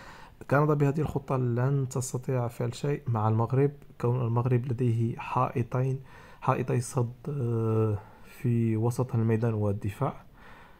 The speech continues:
وقد شاهدنا ذلك خصوصًا مع دخول ياميق الذي <laughs> قام بابتلاع، آه، لوكاكو، آه،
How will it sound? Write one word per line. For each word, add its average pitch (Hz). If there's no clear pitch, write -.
وقد 117
شاهدنا 120
ذلك 127
خصوصًا -
مع 113
دخول 117
ياميق 120
الذي 113
<laughs> -
قام 123
بابتلاع، 110
آه، 104
لوكاكو، 147
آه، 104